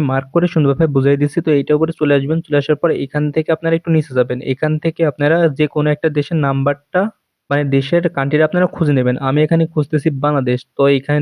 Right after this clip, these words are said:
দেখি আমি বাংলাদেশটা সিলেক্ট করে নিই, কতক্ষণ সময় লাগে। এটা কিন্তু অনেক ফাস্ট, মানে অনেক স্পিড যায়, সেকেন্ডেই মানে দশটা বিশটা উপরে চলে যায়। তো চলেন আমি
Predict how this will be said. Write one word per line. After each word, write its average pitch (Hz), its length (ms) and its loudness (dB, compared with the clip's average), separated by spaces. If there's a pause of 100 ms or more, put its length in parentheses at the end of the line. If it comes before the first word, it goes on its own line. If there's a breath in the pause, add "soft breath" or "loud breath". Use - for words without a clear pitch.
দেখি 139 200 -4
আমি 151 160 -2
বাংলাদেশটা 139 540 0
সিলেক্ট 135 280 -4
করে 131 180 0
নিই, 127 100 -4 (140)
কতক্ষণ 139 340 0 (100)
সময় 139 220 0
লাগে। 127 140 -2 (100)
এটা 135 180 0
কিন্তু 156 220 -2
অনেক 156 120 0 (140)
ফাস্ট, 131 300 -4
মানে 139 120 0 (160)
অনেক 156 160 0 (220)
স্পিড 135 240 -4 (100)
যায়, 120 140 0 (100)
সেকেন্ডেই 147 540 -2 (220)
মানে 139 120 0 (100)
দশটা 139 320 -2
বিশটা 135 300 -4
উপরে 143 240 -2
চলে 131 220 -4
যায়। 123 140 -4 (480)
তো 156 80 4 (180)
চলেন 160 200 0 (160)
আমি 139 120 0